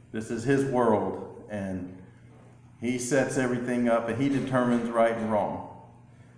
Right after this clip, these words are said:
So that's number one, because he said so. Number two is because it is a sin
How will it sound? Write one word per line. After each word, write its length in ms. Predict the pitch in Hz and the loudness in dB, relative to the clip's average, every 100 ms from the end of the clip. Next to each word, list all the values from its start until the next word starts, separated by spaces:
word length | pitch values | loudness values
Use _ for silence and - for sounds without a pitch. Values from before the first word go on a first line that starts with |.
| - - | -20 -6
So 200 | 113 113 | 0 4
that's 320 | 135 143 120 | 4 4 2
number 240 | 135 117 | 2 4
one, 300 | 107 135 113 | 4 4 4
because 320 | 110 120 110 | 2 2 0
he 100 | 104 | 0
said 360 | - 139 135 135 | 0 0 2 0
so. 240 | 117 98 | -2 -2
Number 280 | 101 120 98 - | 0 0 -2 -2
two 280 | 160 160 | 0 2
is 120 | 113 - | 2 0
because 760 | 110 - 127 117 110 - - - - - - - - - - - - - - - - - | -2 0 2 4 2 -2 -10 -14 -18 -20 -20 -20 -20 -20 -20 -20 -20 -20 -20 -20 -20 -2
it 160 | 127 123 | 2 4
is 160 | 117 | 2
a 80 | 120 | 0
sin 600 | 117 175 165 98 87 | -2 -2 -4 -4 -8